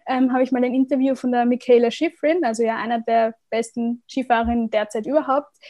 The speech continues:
ähm, gehört. Und da ging's um ein Rennen, ich glaub, wenn's nicht sogar um Slalom, W M Gold oder Olympische Spiele sogar ging,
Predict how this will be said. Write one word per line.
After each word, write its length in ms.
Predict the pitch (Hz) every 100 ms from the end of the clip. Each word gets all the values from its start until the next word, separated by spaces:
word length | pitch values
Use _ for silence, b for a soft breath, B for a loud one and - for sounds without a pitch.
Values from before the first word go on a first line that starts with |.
| B B B -
ähm, 300 | 247 254 247
gehört. 540 | 269 233 254 277 311 -
Und 160 | 254 247
da 60 |
ging's 340 | 254 269 277 262
um 80 |
ein 140 | 240 240
Rennen, 320 | 214 254 277
ich 120 | -
glaub, 140 | 240 226
wenn's 160 | 226 233
nicht 160 | 247
sogar 340 | 240 220 214 -
um 240 | 226 233 - _ _ _ _ _ _ _ _ _ _
Slalom, 840 | - 233 226 254 240 247 240 233 220
W 60 | 214
M 200 | 226 226
Gold 380 | 208 233 277 -
oder 360 | 226 220 226 - -
Olympische 380 | 226 233 226 233
Spiele 300 | - 277 320
sogar 260 | 233 208
ging, 360 | 208 226 294